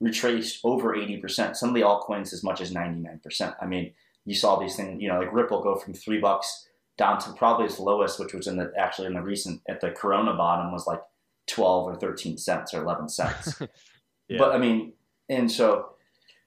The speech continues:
Speaker 1: I, I'm very interested to see where this pulls back here. Um, you know, and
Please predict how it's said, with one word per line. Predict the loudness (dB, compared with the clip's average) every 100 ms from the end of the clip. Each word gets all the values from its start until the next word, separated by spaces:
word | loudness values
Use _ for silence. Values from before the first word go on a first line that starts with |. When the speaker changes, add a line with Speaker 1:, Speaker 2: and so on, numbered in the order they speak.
| _ _ _ _
Speaker 1:
I, | 4 6 6
I'm | 6 4 2
very | 4 4 4 2
interested | 0 -2 -8 -6
to |
see | -6 -4
where | 0 2 4 2 0
this | 0 0 -2 -6
pulls | 0 0 2
back | 2 2 0 -4
here. | 0 0 0 -2
Um, | -2 0 0 -6 -12 _ _ _
you | -8 -4
know, | -4 -6 -4
and | -2 -2 -6